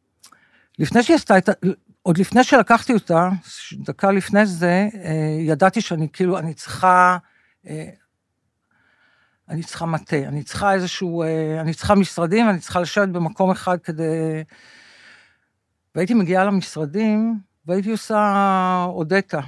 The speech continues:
הייתי יושבת, אה, חושב-, אה, יושבת עם כל האנשים שעלו איתי למטה, כאילו, ואומרת, "אוקיי, מה, מה אוכלים היום, איך מתעסקים היום?" מראיינת את כולם על החיים הפרטיים שלהם, ו-, אבל לא,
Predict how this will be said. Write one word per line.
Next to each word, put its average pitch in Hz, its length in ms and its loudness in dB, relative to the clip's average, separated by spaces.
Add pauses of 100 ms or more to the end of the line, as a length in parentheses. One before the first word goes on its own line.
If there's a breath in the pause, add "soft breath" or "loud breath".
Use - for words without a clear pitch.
(320)
הייתי 202 220 -6
יושבת, 190 640 -4
אה, 180 280 -8
חושב-, 190 380 -18
אה, 175 260 -10
יושבת 175 380 -10
עם 214 120 -8
כל 196 220 -2
האנשים 185 500 -2
שעלו 196 320 -2
איתי 185 220 -4
למטה, 165 460 0 (160)
כאילו, 233 500 -2
ואומרת, 180 460 0
"אוקיי, 202 200 -6
מה, 190 320 2 (280 loud breath)
מה 196 80 4
אוכלים 214 320 0
היום, 208 300 2
איך - 180 -6
מתעסקים 208 340 -4
היום?" 208 300 2 (260 loud breath)
מראיינת 185 540 4
את 175 60 -16
כולם 202 300 4
על 202 60 4
החיים 202 280 0
הפרטיים 214 420 0
שלהם, 214 480 0
ו-, 190 120 -6
אבל 165 140 -2
לא, 220 500 2